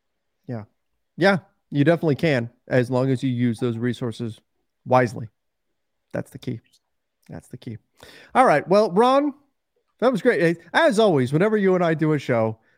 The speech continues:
I always think in my head, "Okay, it's gonna be about twenty minutes or so." And then I could think, "Nope, double it," 'cause Ron and I get going on this stuff.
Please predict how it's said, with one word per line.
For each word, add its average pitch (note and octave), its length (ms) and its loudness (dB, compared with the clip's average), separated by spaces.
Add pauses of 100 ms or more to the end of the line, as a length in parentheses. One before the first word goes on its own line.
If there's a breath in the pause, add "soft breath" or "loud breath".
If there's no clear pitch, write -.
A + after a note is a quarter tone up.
(100)
I D#3 60 4
always G#3 180 2
think G3 160 -2
in F#3+ 60 -2
my E3 120 2
head, E3 160 0
"Okay, G#3+ 300 0
it's F#3+ 100 -4
gonna E3+ 200 -2
be D#3+ 100 0
about C#3 320 0
twenty C#3+ 240 -4
minutes B2+ 300 -4
or C3+ 40 -8
so." C3+ 220 -2
And D#3 140 0
then F#3 100 0
I E3 140 0
could C#3+ 160 -4
think, D3 240 -2
"Nope, C3+ 360 -2 (280)
double C3+ 380 0
it," B2+ 120 -4
'cause C3+ 160 -4
Ron E3+ 240 0
and G3+ 100 -2
I F#3+ 80 2
get E3 200 -4
going C#3+ 260 0
on C3+ 120 -2
this C#3 140 -4
stuff. B2 300 -4